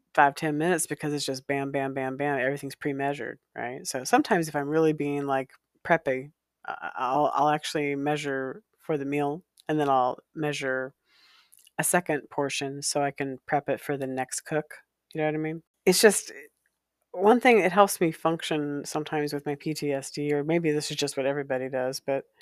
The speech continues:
like, cleaning the terrarium for my pet, I couldn't, can, I couldn't, I was too overwhelmed to go, "Okay, wipe down all the walls, clean all the walls, clean out all the vegetation,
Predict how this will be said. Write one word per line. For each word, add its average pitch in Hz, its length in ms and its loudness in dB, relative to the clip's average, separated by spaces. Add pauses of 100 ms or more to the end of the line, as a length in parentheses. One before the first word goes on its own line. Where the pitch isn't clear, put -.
(560)
like, 156 120 4
cleaning 160 280 2
the 147 80 2
terrarium 147 540 2
for 151 80 -4
my 135 140 0
pet, 147 360 2 (300)
I 156 100 10
couldn't, 170 400 2 (200)
can, 160 300 2
I 156 60 4
couldn't, 180 480 2
I 160 60 6
was 156 120 2
too 214 200 6
overwhelmed 175 480 6
to 175 60 -6
go, 147 340 0
"Okay, 135 440 -2 (100)
wipe 139 240 -4
down 160 140 0
all 165 120 0
the 196 60 0
walls, 175 420 2
clean 147 240 -6
all 151 120 -2
the 170 80 0
walls, 120 440 0
clean 143 200 -4
out 135 100 -2
all 135 100 2
the 143 80 -8
vegetation, 175 840 0